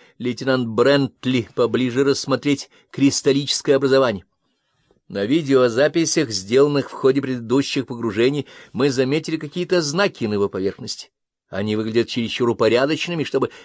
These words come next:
иметь естественное происхождение. Вполне возможно, что это какой-то вид письменности». Джек отрицательно покачал головой. «Любые исследования подобного рода подождут».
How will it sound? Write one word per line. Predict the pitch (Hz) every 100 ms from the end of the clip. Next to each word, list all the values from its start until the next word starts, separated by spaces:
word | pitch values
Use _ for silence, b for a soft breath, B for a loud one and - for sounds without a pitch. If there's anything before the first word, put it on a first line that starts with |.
| -
иметь | 127 - -
естественное | 127 139 - - 139 - 131 127
происхождение. | 123 123 117 120 110 113 107 _ _ _ _
Вполне | - 73 107 135
возможно, | 123 113 104 101 165 185 127 98 -
что | -
это | 95
какой-то | - 120 110
вид | 104 95 131 269 -
письменности». | 214 226 - 240 226 202 - 196 - _ _ _ _ _ _ _ -
Джек | 87 85
отрицательно | 85 90 85 104 101 98
покачал | 90 92 - 95
головой. | 87 87 85 - b b b b
«Любые | - 123 143 160 190 160 123 107
исследования | - - 101 107 98 95 95
подобного | 95 95 90 92
рода | 95 92
подождут». | - 78 104 87 90 -